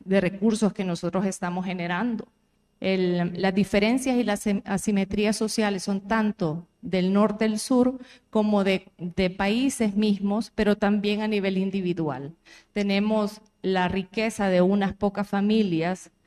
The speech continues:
que se puede distribuir alrededor de las cien grandes empresas del mundo, que son también las que han generado casi el noventa por ciento de los gases de efecto invernadero,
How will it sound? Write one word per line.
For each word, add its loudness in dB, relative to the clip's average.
que -4
se -2
puede 4
distribuir -2
alrededor 2
de -4
las -2
cien 2
grandes 0
empresas -4
del 0
mundo, 0
que 0
son 0
también -2
las -2
que -8
han 0
generado 0
casi -2
el -2
noventa -2
por -6
ciento -2
de 2
los -2
gases -2
de -4
efecto -4
invernadero, 0